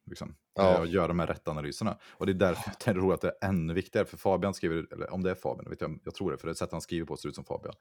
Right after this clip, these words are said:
Speaker 1: Mummel skriver det här, poängen är att jag
Speaker 2: Mummel,
Speaker 1: kan
Speaker 2: det är
Speaker 1: av-
Speaker 2: Mattias, tror jag.
Speaker 1: Är det Mattias?
Speaker 2: Ja.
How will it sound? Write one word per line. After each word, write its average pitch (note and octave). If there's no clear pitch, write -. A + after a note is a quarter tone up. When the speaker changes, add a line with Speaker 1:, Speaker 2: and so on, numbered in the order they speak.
Speaker 1:
Mummel A2
skriver F2
det E2
här, D2+
poängen A#2
är G#2
att G#2
jag G#2+
Speaker 2:
Mummel, G2+
Speaker 1:
kan F#2
Speaker 2:
det G#2+
är G#2
Speaker 1:
av- G2
Speaker 2:
Mattias, F2+
tror -
jag. -
Speaker 1:
Är G2+
det G2
Mattias? F2+
Speaker 2:
Ja. -